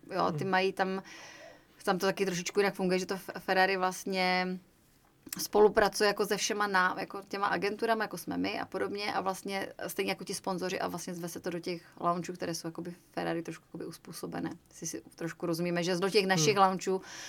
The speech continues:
Speaker 1: chodí právě ti piloti Ferrari jenom, jo, my nemáme žádné jako, eh, ž-, eh, z žádných jiných týmů. A, eh, ale je to vlastně spíše přes ty sponzory a to většinou potom už bývají jako zvaní.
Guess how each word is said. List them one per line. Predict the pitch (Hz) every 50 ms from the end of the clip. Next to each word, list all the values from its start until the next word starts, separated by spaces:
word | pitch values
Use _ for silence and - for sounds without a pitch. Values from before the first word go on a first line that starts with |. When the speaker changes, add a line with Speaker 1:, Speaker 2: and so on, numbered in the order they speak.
| - -
Speaker 1:
chodí | - - 196 190 190
právě | - 190 180 175 185 175
ti | - 190
piloti | 165 - 160 175 185 180 - - 196 190 190 185
Ferrari | - - 156 147 165 165 160 170 175
jenom, | 175 170 175 180 190 196
jo, | 180 170
my | 170 180
nemáme | 165 160 156 156 160 165
žádné | 165 160 165 - 175 -
jako, | 165 160 - 165
eh, | 170 - 165 165 165 165 165 160 160 160 160 170
ž-, | 165 165 -
eh, | 175 165 165 165
z | 156
žádných | 160 165 160 160 170 170
jiných | 170 165 165 160
týmů. | - 185 175 170 170 - - - - - - - - - - - - - _ -
A, | 196 180 175 175 175 175 175 175 175 180 185 -
eh, | - 180 190 -
ale | 180 185 185 190
je | 190 185
to | 208 202
vlastně | 190 196 185 165 - 196
spíše | - - - 196 180 - 196 -
přes | - 196 180 -
ty | 202 185
sponzory | - - 190 180 175 185 185 -
a | - 175
to | - 175
většinou | 180 165 - 185 180 160
potom | 165 - 175 -
už | 160 170
bývají | 175 180 175 170 170 170 170 170
jako | 165 - 170 165
zvaní. | 160 151 147 143 151 151 160